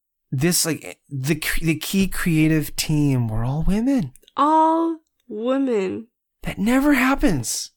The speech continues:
Speaker 2: Ever. Ever. <laughs>
Speaker 1: And no one cared?
Speaker 2: No one cared. <laughs>
Speaker 1: No one cared. And it was like,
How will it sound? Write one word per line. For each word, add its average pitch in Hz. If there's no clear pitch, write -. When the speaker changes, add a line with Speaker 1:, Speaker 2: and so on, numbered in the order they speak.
Speaker 2:
Ever. 254
Ever. 285
<laughs> 427
Speaker 1:
And 214
no 247
one 349
cared? 403
Speaker 2:
No -
one -
cared. -
<laughs> -
Speaker 1:
No 415
one 466
cared. 466
And 294
it 294
was 277
like, 233